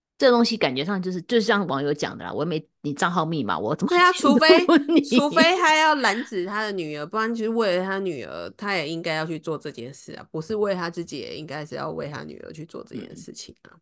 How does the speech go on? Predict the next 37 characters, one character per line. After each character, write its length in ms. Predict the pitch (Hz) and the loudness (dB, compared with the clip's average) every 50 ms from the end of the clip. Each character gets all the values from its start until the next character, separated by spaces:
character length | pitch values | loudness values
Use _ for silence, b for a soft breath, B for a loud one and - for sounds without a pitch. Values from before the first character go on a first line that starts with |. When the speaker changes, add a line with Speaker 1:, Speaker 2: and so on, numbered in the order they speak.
| _ | _
Speaker 2:
不 60 | - 196 | -10 -8
然， 240 | 196 202 202 202 208 208 _ _ _ _ _ _ _ _ _ _ - | -8 -8 -10 -12 -14 -18 _ _ _ _ _ _ _ _ _ _ -12
哎， 220 | - 226 220 208 | -8 -6 -4 -4
你 140 | 196 196 220 | -4 -4 -4
也 120 | 214 190 180 | -4 -4 -2
是 140 | 214 214 | -2 -2
有 120 | 202 185 180 | -2 -2 -2
女 220 | 185 170 147 135 135 | -4 -4 -6 -6 -6
儿 100 | 123 139 | -6 -6
的 160 | 147 147 143 | -6 -8 -8
人， 220 | 147 139 127 127 | -8 -10 -10 -10
Speaker 1:
唉。 40 | 143 | -10
Speaker 2:
就 140 | 143 170 170 | -12 -12 -10
是， 400 | 180 175 170 170 170 165 - - _ _ _ _ _ _ _ | -10 -8 -8 -8 -10 -12 -14 -16 _ _ _ _ _ _ _
那 180 | - 185 190 196 | -12 -8 -6 -6
如 100 | 190 185 | -4 -2
果 160 | 175 160 151 - | -4 -4 -6 -6
你 140 | - 160 156 | -8 -8 -8
女 160 | 170 160 147 | -8 -8 -8
儿 80 | 135 131 | -10 -10
被 200 | 131 - 160 147 | -10 -10 -10 -10
怎 140 | - - - - | -10 -14 -18 -20
么 80 | - 52 | -20 -20
了， 180 | - 52 50 _ _ _ _ _ _ _ _ _ _ _ _ _ _ _ _ _ _ _ _ _ _ _ _ _ | -20 -20 -20 _ _ _ _ _ _ _ _ _ _ _ _ _ _ _ _ _ _ _ _ _ _ _ _ _
对 100 | - - | -14 -14
不 80 | - - | -14 -14
对？ 80 | 55 - - - - 160 _ _ | -16 -18 -18 -20 -20 -20 _ _
Speaker 1:
实 280 | _ _ - - - 151 | _ _ -20 -18 -14 -10
在 100 | 165 170 | -8 -8
是 80 | 170 165 | -8 -8
太 160 | 165 160 156 | -8 -8 -8
可 80 | 160 | -6
怕 300 | 160 160 165 165 165 165 | -6 -8 -8 -8 -8 -8
了。 80 | 160 160 | -10 -12
Speaker 2:
嗯， 60 | - - | -14 -18
就 60 | - | -20
是， 60 | - | -20